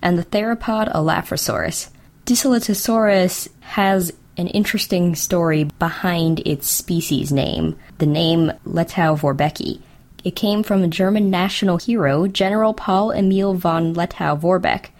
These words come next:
He fought in World War One in East Africa, and he was known for his guerrilla warfare tactics. He commanded three thousand German troops and fourteen thousand African soldiers.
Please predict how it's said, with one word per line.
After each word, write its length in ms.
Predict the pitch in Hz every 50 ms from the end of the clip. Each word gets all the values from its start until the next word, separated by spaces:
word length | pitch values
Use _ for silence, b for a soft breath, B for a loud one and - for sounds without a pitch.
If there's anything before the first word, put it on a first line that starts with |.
| B
He 80 | - 202
fought 340 | 196 - 202 185 180 - -
in 280 | - 175 170 165 165 165
World 180 | 170 180 185
War 180 | 190 190 175 156
One 460 | 147 160 165 175 165 156 147 156 185 - - -
in 260 | 170 165 165 - -
East 220 | 180 180 175 - -
Africa, 560 | - 160 185 - - - - - 139 131 - -
and 120 | - 156 156
he 80 | 160 170
was 180 | 165 160 151
known 300 | 170 170 175 180 190 190
for 100 | 190 -
his 240 | 170 165 170 160 156
guerrilla 400 | - - 160 156 170 185 185 170
warfare 500 | 160 151 156 160 175 180 - - 156 -
tactics. 640 | - - - - - - - - - - - - B B B B B B B B -
He 260 | - - 180 165 160
commanded 560 | 156 - 175 170 170 175 180 180 175 160 156
three 280 | - - - 208 226 240
thousand 540 | 233 - 196 190 196 202 190 190 185 175 156
German 360 | - 170 180 202 208 202 190
troops 380 | - - - 185 214 247 - -
and 240 | - 170 170 175
fourteen 420 | - 185 185 190 - - 208 196 190
thousand 720 | 190 190 185 185 185 185 175 175 170 165 170 165 160 - -
African 540 | 175 180 185 - - 170 - - 160 156
soldiers. 720 | 160 - - 147 143 - - 165 175 190 214 208 - -